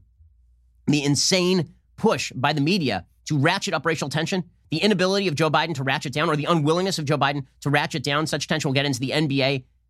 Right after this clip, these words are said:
essentially posturing and ending its season in order to accomplish some unspecified goal they have yet to name. We'll get to that in a second. First, in case you haven't tuned in this week, the R N C has had some really good stuff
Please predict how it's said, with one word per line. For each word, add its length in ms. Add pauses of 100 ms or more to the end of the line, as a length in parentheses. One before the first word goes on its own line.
(140)
essentially 540 (440)
posturing 440
and 80
ending 260
its 140
season 420 (220)
in 100
order 140
to 80
accomplish 420
some 140
unspecified 640
goal 160
they 80
have 100
yet 120
to 80
name. 200 (320)
We'll 60
get 120
to 40
that 160
in 60
a 40
second. 280
First, 320 (340)
in 60
case 160
you 40
haven't 180
tuned 180
in 60
this 120
week, 140
the 100
R 80
N 100
C 260 (240)
has 100
had 160
some 200 (100)
really 220
good 160
stuff 300